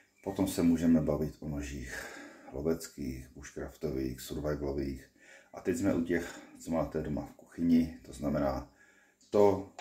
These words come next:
co používá sto procent lidí v devadesáti devíti procentech případů.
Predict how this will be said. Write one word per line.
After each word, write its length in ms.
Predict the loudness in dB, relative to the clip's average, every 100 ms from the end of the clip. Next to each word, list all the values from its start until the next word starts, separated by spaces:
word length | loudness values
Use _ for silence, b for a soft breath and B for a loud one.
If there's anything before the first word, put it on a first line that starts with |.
| -12 -12
co 120 | -8
používá 960 | -4 -2 -2 -4 0 0 0 -2 -6 -12 -16
sto 320 | -2 2 2
procent 480 | 2 -2 -2 -6 -8
lidí 560 | -8 -8 -6 -6 -8 b b b
v 340 | -2 2 2 0 -8
devadesáti 800 | -2 2 2 0 -4 -4 -6 -10
devíti 580 | -4 -2 -2 -4 -6
procentech 640 | -6 -6 -6 -8 -8 -8 -10
případů. 580 | -14 -14 -12 -10 -12